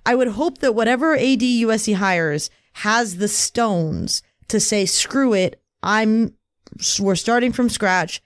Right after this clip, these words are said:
Here's my guy." I would hope that whoever they hire has the, is brave enough to do that.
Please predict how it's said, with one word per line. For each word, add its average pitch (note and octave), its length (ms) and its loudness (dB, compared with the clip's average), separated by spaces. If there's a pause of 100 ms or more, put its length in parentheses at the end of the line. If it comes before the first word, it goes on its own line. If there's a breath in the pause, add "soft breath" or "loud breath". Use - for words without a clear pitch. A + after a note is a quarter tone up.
(160)
Here's G#3+ 280 0
my G#3 220 0
guy." A#2 320 -4
I A3 160 2
would A3+ 140 2
hope G#3 340 -2
that G3+ 120 0
whoever G#3 340 2
they E3+ 140 2
hire E3+ 500 0 (420)
has F#3+ 440 -2
the, F3+ 420 -2
is F#3 200 -2
brave G3+ 320 0
enough F#3+ 180 -4
to - 80 -10
do F#3 160 0
that. G#2 280 -4